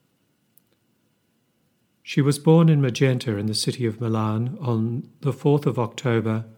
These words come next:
nineteen twenty-two, the tenth of thirteen children to Alberto and Maria Beretta. Theirs was a truly Catholic family. Alberto and Maria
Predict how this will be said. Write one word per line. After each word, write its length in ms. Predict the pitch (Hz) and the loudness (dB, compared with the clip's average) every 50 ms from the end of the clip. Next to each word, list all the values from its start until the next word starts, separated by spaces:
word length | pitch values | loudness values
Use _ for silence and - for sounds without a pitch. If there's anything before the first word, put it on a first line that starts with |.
| _ _ | _ _
nineteen 420 | 143 120 113 113 110 - 120 104 104 | -4 -2 -2 -2 -2 -4 -4 -6 -6
twenty-two, 800 | - - 107 98 - 120 113 - - - 123 107 98 95 98 101 - _ _ _ _ _ _ _ _ _ _ _ _ _ _ _ _ _ _ _ _ | -6 -6 -8 -8 -8 -10 -14 -10 -6 -4 -2 -2 -4 -6 -8 -14 -18 _ _ _ _ _ _ _ _ _ _ _ _ _ _ _ _ _ _ _ _
the 120 | - - 127 | -4 -4 -2
tenth 360 | - - 151 151 160 160 - | 2 2 4 4 4 2 0
of 100 | 139 117 | -4 -4
thirteen 580 | - - - 143 135 123 - 143 131 135 135 123 | -4 -2 0 0 0 0 0 -2 -2 -2 -4 -4
children 520 | - - 123 104 101 90 110 101 101 101 | -4 -4 -4 -4 -4 -6 -8 -10 -10 -10
to 300 | - - 127 110 117 156 | -8 -6 -4 -4 -4 -4
Alberto 800 | 196 127 113 110 110 104 123 123 127 139 - - 147 131 131 139 - | -4 -4 -4 -4 -2 -2 0 -2 -2 -4 -4 -6 -6 -4 -4 -6 -6
and 200 | - 117 110 110 | -4 -4 -2 -2
Maria 420 | 113 117 113 113 117 117 120 117 113 | -2 -2 0 0 0 0 -2 -2 -4
Beretta. 760 | 113 - 113 104 110 113 110 107 110 - - 107 87 92 - - _ _ _ _ _ _ _ _ _ _ _ _ _ _ _ _ _ _ _ _ _ _ _ _ _ _ _ _ _ _ _ _ _ _ _ _ _ _ _ _ _ _ _ - | -4 -6 -4 -2 -2 -2 -2 -4 -6 -10 -12 -12 -12 -14 -18 -20 _ _ _ _ _ _ _ _ _ _ _ _ _ _ _ _ _ _ _ _ _ _ _ _ _ _ _ _ _ _ _ _ _ _ _ _ _ _ _ _ _ _ _ 0
Theirs 300 | - 147 165 180 180 - | 2 4 4 2 0 -4
was 140 | - - | -6 -8
a 60 | - 147 | -8 -6
truly 460 | - - - 151 135 135 139 135 127 | -6 -6 -4 -2 -2 0 0 -2 -4
Catholic 540 | - - - 143 120 - - - 107 107 - | -6 -8 -8 -8 -8 -8 -8 -8 -10 -10 -10
family. 540 | - - 107 98 98 95 92 95 90 87 - _ _ _ _ _ _ _ _ _ _ _ _ _ _ _ _ _ _ _ _ _ _ _ _ _ _ _ _ - | -10 -10 -8 -8 -10 -10 -12 -14 -16 -18 -20 _ _ _ _ _ _ _ _ _ _ _ _ _ _ _ _ _ _ _ _ _ _ _ _ _ _ _ _ -4
Alberto 640 | 127 120 117 117 123 131 135 135 - - 143 127 | -2 -2 0 2 2 0 0 0 -2 -4 -2 -2
and 140 | 127 120 120 | -2 -2 -2
Maria 480 | 117 113 113 117 120 120 117 117 123 | -2 -2 -2 0 0 0 0 -2 -4